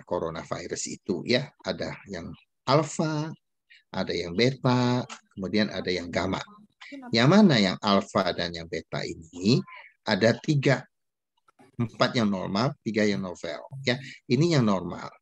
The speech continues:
Ya, satu, dua, tiga, empat itu yang normal. Sedangkan yang novel itu ada yang satu yang menyebabkan penyakit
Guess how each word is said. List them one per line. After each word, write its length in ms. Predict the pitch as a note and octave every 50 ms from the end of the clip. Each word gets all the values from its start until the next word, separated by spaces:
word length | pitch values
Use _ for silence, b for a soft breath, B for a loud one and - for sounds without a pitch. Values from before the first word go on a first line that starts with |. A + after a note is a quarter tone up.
| _ _
Ya, 160 | _ A2 A#2+ C3+
satu, 800 | - - G2 F2 - _ _ _ _ - F#2 F2+ G2 A#2 C3 - - _ _ _
dua, 640 | - F#2 E2 E2 E2 E2+ E2+ D#2+ D#2+ E2 G#2 B2+ C#3 B B B B B B B _
tiga, 560 | _ - F2 E2 - - F2+ F2+ F#2 G2+ A#2+ - -
empat 480 | _ - E2+ E2 _ _ F#2 G2 - -
itu 240 | G#2 G#2 - B2
yang 140 | A#2+ A#2 A#2 A#2
normal. 480 | A2+ A2+ A#2 A#2+ G#2+ F2+ E2+ E2 - _ _ _
Sedangkan 560 | _ - - - C#3 C#3+ C#3+ D3+ D3+ D3 D3 D3
yang 80 | C#3+
novel 460 | C#3 C3+ B2 A#2+ B2+ A#2 A2+ A2 - -
itu 160 | A2 - -
ada 240 | E3+ C3+ G#2+ A2 A#2
yang 160 | C3+ C#3+ F3+ B B B B B B
satu 320 | B - - G#2 G#2 - C#3
yang 160 | B2 A#2+ A2
menyebabkan 640 | G2+ G2 F#2+ F#2+ F2+ F2+ E2+ - _ - F#2+ E2+ -
penyakit 480 | - F2 E2+ E2+ E2 _ - E2 -